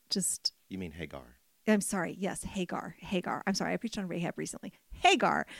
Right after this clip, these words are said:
Speaker 1: Um, and that's just such a deep, like, powerful,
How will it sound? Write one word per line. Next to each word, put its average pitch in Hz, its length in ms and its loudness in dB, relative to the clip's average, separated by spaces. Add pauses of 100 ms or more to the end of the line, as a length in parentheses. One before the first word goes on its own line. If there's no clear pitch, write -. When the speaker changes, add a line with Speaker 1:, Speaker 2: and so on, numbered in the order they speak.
(240)
Speaker 1:
Um, 190 360 2 (800)
and 226 300 2
that's 247 200 2
just 302 160 -4
such 330 160 -2
a 233 80 2
deep, 208 540 -2 (1200)
like, 180 220 -4 (100)
powerful, 175 1120 0